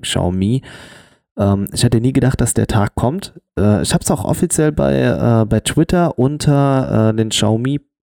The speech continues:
Deutschland Post, äh, geschrieben und hab dafür auch klare Worte gefunden. Seit Jahren supporte ich sie und, äh, mach wirklich Werbung ohne Ende dafür. Aber dieses Jahr haben sie finanziell da eine Grenze überschritten, die ihnen noch nicht zusteht. Was meine ich mit noch? Ähm,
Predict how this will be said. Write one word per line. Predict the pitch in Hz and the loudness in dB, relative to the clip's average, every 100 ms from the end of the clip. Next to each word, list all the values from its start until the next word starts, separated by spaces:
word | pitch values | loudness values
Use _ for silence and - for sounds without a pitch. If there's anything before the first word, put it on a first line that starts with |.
| - | -2
Deutschland | 113 127 101 92 - | 0 0 -2 -2 -2
Post, | 92 95 - - | -2 -2 -4 0
äh, | 98 | 0
geschrieben | 95 98 - 98 107 143 - | 0 -4 0 0 0 -4 -2
und | 101 | -2
hab | 110 | 0
dafür | 113 - | -2 -2
auch | 110 | -2
klare | - 113 110 101 | 0 0 0 0
Worte | 113 143 | 0 0
gefunden. | 127 - 131 117 | -2 -2 -2 0
Seit | 120 117 | -2 0
Jahren | 104 117 143 143 | -2 0 0 -2
supporte | 131 - 101 - 151 | -4 -4 -4 0 0
ich | 160 | 0
sie | - 185 208 | 0 2 2
und, | - 104 104 | 0 -2 -2
äh, | - 95 | -2 0
mach | 95 104 | -2 -2
wirklich | 107 117 113 - | -2 0 0 0
Werbung | 90 92 110 104 | 0 0 -2 -2
ohne | 110 98 | 0 0
Ende | 120 113 | 0 0
dafür. | 101 - 110 139 - - - - - | -2 0 0 0 -4 -14 -14 -16 -6
Aber | 107 110 | 0 2
dieses | 139 151 - | 2 0 2
Jahr | 135 | 2
haben | 139 | 0
sie | 131 120 120 | 0 2 2
finanziell | - - 123 113 - 120 127 | 0 -2 -2 -2 0 0 2
da | 120 | 0
eine | 117 | -2
Grenze | - 127 135 | -2 -2 0
überschritten, | 110 104 - 98 120 | 0 0 -2 -4 -2
die | 113 117 | 2 2
ihnen | 110 | 2
noch | 113 147 - | 0 -2 -2
nicht | 120 - - | -4 -4 -4
zusteht. | - 110 - - - | 0 0 -2 -4 -2
Was | 101 - | -4 -2
meine | 117 127 | -2 -2
ich | - | -2
mit | 101 | -4
noch? | 110 139 - - - 101 - 110 | -2 -2 -2 -10 -14 -14 -4 0
Ähm, | 113 113 | 0 0